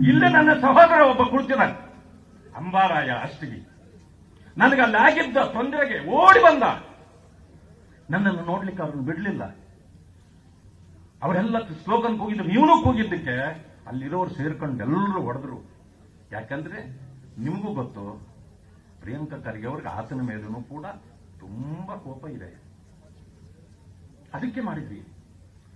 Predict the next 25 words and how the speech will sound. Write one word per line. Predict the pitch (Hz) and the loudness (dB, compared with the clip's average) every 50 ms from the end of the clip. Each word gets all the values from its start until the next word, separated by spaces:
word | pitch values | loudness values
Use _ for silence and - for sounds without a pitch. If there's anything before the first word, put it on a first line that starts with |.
| - - | -14 -8
ಹೊಡೆದ್ರಿ. | - 156 220 - 220 220 196 143 107 - - - - - - - - - _ - - - - - _ _ | -4 -4 -4 -2 -2 -4 -4 -6 -8 -10 -14 -20 -20 -20 -20 -20 -20 -20 _ -20 -20 -20 -20 -20 _ _
ನಾನಂತೂ | - 139 190 233 269 277 285 269 - - 277 269 | -4 0 0 0 2 0 -2 -4 -4 -6 -6 -4
ಎಂಟು | 226 226 220 254 - 247 | -4 -4 -4 -4 -4 -4
ಗಂಟೆಗೆ, | 247 240 226 - - 190 202 233 240 240 240 - - - - - 135 143 | -6 -4 -4 -4 -6 -6 -6 -6 -8 -8 -10 -14 -20 -20 -14 -8 -6 -6
ಎಂಟು | 175 196 208 226 220 | -6 -6 -6 -8 -6
ಕಾಲಿಗೆ | 185 175 160 156 156 | -4 -4 -4 -4 -4
ನನ್ನನ್ನ | 165 147 139 139 139 131 135 135 156 180 156 123 - - - - - _ _ - - - - _ 98 104 | -4 -6 -6 -6 -6 -6 -6 -6 -6 -6 -6 -8 -10 -14 -20 -20 -20 _ _ -20 -20 -20 -20 _ -8 -6
ಹೆಂಗಾದ್ರೂ | 123 147 165 180 190 190 185 190 175 | -6 -4 -2 -2 -2 -2 -2 -4 -4
ನಾನು | 131 139 151 139 143 | -4 -4 -4 -4 -2
ಹೇಳಿದೆ, | 147 147 175 180 160 156 135 - - - - - _ - - _ - - | -2 -2 -2 -2 -2 -4 -6 -6 -10 -14 -20 -20 _ -20 -20 _ -20 -14
ನೀವೇನಾದ್ರೂ, | 113 139 147 147 135 143 160 180 185 185 185 175 170 160 165 156 151 - - | -12 -10 -8 -8 -8 -6 -6 -6 -6 -4 -4 -4 -4 -6 -6 -10 -10 -10 -10
ನಾನು | 113 147 151 151 - | -10 -8 -8 -8 -6
ಚಾಲೆಂಜ್ | 143 160 175 202 196 175 | -6 -6 -6 -4 -6 -6
ಮಾಡಿದೆ | 170 156 135 135 | -8 -8 -8 -10
ಪೊಲೀಸ್ಗೆ, | 127 - 143 147 139 123 117 113 107 107 - - - - - - - - - - - - 156 | -10 -10 -10 -10 -10 -12 -14 -16 -18 -18 -20 -20 -20 -20 -20 -20 -20 -20 -20 -20 -16 -10 -6
"ಇನ್ನು | 180 208 202 | -4 2 4
ಹತ್ತು | 226 226 - - - | 4 4 2 2 2
ನಿಮಿಷ | 294 302 294 294 | 4 4 4 6
ಸಮಯ | 311 320 277 - 262 285 302 294 - | 6 6 6 6 2 4 4 4 6
ಕೊಡ್ತೀನಿ, | - 277 - 277 269 233 220 156 - - - - - - - - - - - - - - _ - - _ _ - - - - | 4 4 4 4 2 2 0 0 -2 -6 -10 -16 -20 -20 -20 -20 -20 -20 -20 -20 -20 -20 _ -20 -20 _ _ -20 -20 -16 -8
ನೀವೇನಾದ್ರೂ | 160 233 269 285 294 302 302 302 302 311 294 | -2 4 8 8 8 8 8 4 4 2 0
ನನ್ನನ್ನು | 285 285 285 285 285 277 269 | 0 0 0 0 2 2 2
ಹೊರಗಡೆ | 262 269 277 294 277 - - | 2 4 6 6 6 4 4
ಬಿಡ್ಲಿಲ್ಲ | 202 254 269 302 330 339 330 311 | 2 0 2 2 2 2 4 6
ಅಂದ್ರೆ | 277 254 226 214 214 220 | 6 6 4 4 4 6